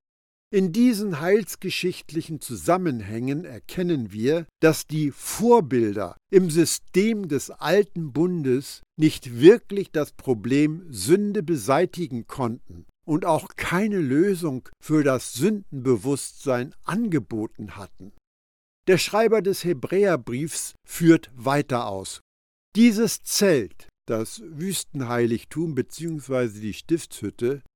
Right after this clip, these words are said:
ist nämlich ein Sinnbild, dessen volle Bedeutung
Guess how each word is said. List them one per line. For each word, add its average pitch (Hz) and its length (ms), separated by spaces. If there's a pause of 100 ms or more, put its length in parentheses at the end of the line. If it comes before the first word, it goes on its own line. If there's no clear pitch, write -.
(120)
ist - 260
nämlich 220 440
ein 170 260
Sinnbild, 202 920 (120)
dessen 160 440
volle 240 520
Bedeutung 139 760